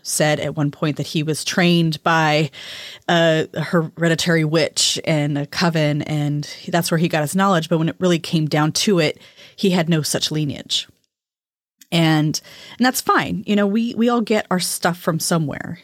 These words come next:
you know, but it's nice to be able to track that back so we can have some validity in our path. Like, yes, I learned from my teacher who learned from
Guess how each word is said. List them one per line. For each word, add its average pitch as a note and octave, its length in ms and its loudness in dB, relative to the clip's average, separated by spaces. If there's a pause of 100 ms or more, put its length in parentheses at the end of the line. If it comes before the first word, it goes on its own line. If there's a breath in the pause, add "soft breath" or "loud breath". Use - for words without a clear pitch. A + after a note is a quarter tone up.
you E3+ 120 -4
know, D3+ 260 0 (600 loud breath)
but F3 120 2
it's - 180 0
nice F#3+ 460 2
to G#3+ 120 0
be F3+ 160 2
able E3 160 2
to E3 280 -2
track E3 480 -4
that B2+ 240 -4
back F#3 460 0 (340 loud breath)
so - 160 2
we G3 140 2
can F#3 200 0
have G3+ 380 0
some G3+ 180 2
validity D3+ 540 -2
in C3 80 -6
our - 100 -8
path. - 360 -6
Like, D#3 160 -6
yes, - 320 -2 (360 loud breath)
I G#3 120 4
learned G#3+ 220 2
from F#3+ 140 -4
my F3+ 120 2
teacher F3+ 400 -2
who E3+ 180 -2
learned E3 300 2
from D#3 380 0